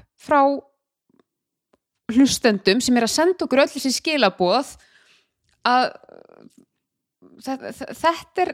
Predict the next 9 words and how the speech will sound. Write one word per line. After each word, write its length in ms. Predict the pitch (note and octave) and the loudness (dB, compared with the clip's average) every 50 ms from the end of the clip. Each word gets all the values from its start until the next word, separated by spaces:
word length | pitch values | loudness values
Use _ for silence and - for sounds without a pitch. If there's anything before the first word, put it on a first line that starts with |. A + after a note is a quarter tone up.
| - C#4 | -8 -6
þetta 400 | - E4+ E4 D#4+ - - E4+ D#4 | -4 -4 -4 -4 -2 -2 -2 0
er 120 | C#4+ D#4 D4+ | 0 0 -2
þessi, 360 | D4+ - D#4 D4 - D#4 D4 C4+ | -2 -4 -6 -4 -6 -6 -6 -6
hérna, 440 | D4+ D4 - C#4 C#4 C4+ C4+ C4+ - _ _ _ _ _ _ _ _ _ _ _ _ _ _ _ _ _ _ _ - - _ _ _ _ _ _ _ _ _ _ _ D4+ | -6 -4 -4 -4 -2 -2 -2 -4 -6 _ _ _ _ _ _ _ _ _ _ _ _ _ _ _ _ _ _ _ -20 -20 _ _ _ _ _ _ _ _ _ _ _ -6
<laughs> 20 | |
búin 840 | A#3+ G3 A3+ C4 _ _ _ _ _ _ _ _ _ _ _ - G#3+ | -6 -6 -8 -10 _ _ _ _ _ _ _ _ _ _ _ -10 -8
að 40 | G3+ | -6
missa 200 | A3+ - - D4+ | -6 -4 -4 -6
orðið. 240 | D#4 D4+ C#4+ - | -6 -8 -10 -14